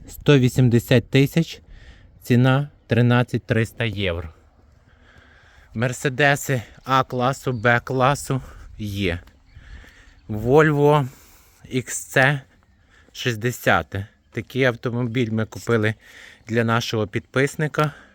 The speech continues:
для нашого замовника на Хмельницьк в темно-зеленкуватому кольорі за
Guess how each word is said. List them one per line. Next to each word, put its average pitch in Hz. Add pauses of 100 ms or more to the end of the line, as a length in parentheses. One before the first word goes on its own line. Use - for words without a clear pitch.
для 95 (580)
нашого 107
замовника 135 (640)
на 113
Хмельницьк 123 (360)
в -
темно-зеленкуватому 113
кольорі 131 (920)
за 110